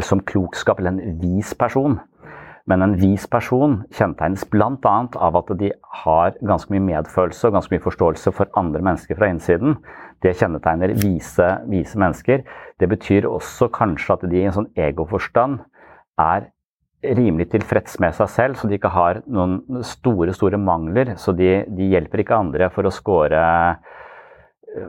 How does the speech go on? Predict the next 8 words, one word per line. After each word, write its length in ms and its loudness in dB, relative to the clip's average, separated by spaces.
hva 120 -6
skal 180 -4
man 80 -4
si, 140 4
hjelpsomhetspoeng, 1040 0
eller, 260 2
eller, 320 0
eh, 240 -2